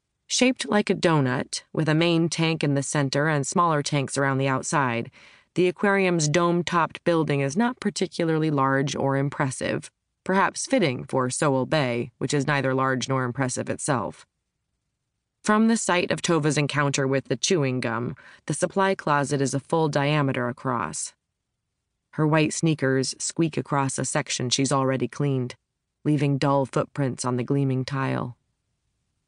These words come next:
Without a doubt, she'll mop that part again.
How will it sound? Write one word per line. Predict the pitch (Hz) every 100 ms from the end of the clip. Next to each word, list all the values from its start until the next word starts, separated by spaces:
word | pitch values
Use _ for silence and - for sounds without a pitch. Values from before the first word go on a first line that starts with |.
| _
Without | - 160 170 127
a | 117
doubt, | 127 101 - _
she'll | - 127
mop | 127 117
that | 117 113
part | - 98
again. | 104 110 101 - 113